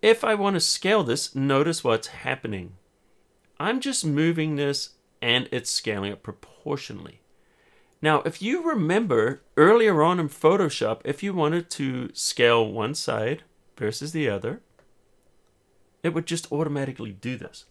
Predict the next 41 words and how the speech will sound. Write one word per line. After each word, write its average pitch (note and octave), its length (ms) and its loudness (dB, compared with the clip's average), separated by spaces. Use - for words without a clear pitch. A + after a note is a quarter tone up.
like C4 160 -6
this. - 320 -8
And - 100 -2
then C3+ 100 4
what D3+ 180 6
we D3 120 0
had C#3+ 160 -2
to - 80 -12
do B2 600 0
is D3+ 200 0
hold A#2+ 280 -4
down G#2+ 260 -2
the G2 280 -8
Shift - 640 -2
key G#2+ 420 -8
in C#3+ 100 4
order A2+ 280 4
to A#2 100 -8
constrain F#2+ 640 -8
the G#2+ 60 -10
proportions. - 800 -6
So - 160 2
now F3+ 240 2
if - 140 -8
I F3 100 2
want F#3 200 0
to F3 40 -2
do D#3 160 -2
non-proportional F3 1040 -2
scaling, D#3+ 460 -2
I A#2+ 80 -4
hold B2 180 -2
down A2+ 160 -2
the G#2+ 60 -6
Shift - 320 -8
key F#2+ 360 -8
and G2+ 140 -12
I F#2+ 80 -10
can F#2+ 340 -14
do A#2 200 -8
that. - 220 -16